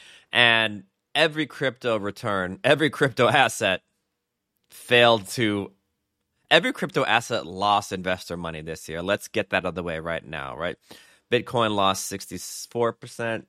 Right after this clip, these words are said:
Ethereum lost sixty-six, sixty-eight percent.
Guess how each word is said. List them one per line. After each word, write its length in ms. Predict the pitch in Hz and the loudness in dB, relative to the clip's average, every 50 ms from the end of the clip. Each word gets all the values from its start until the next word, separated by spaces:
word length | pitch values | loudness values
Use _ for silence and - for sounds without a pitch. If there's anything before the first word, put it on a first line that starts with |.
| _ | _
Ethereum 460 | 95 95 - - 104 101 98 98 95 | -14 -8 -4 -2 -2 0 0 -2 -2
lost 300 | 92 90 90 92 92 - | -2 -2 -2 -2 -4 -6
sixty-six, 540 | - 95 - - 90 82 - - 95 92 - | -10 -12 -12 -12 -14 -16 -12 -10 -10 -10 -10
sixty-eight 480 | - 101 - - 90 95 110 104 - - | -14 -16 -16 -10 -4 -4 -2 -4 -4 -6
percent. 400 | - 110 - - 110 110 95 | -12 -12 -8 -6 -6 -6 -6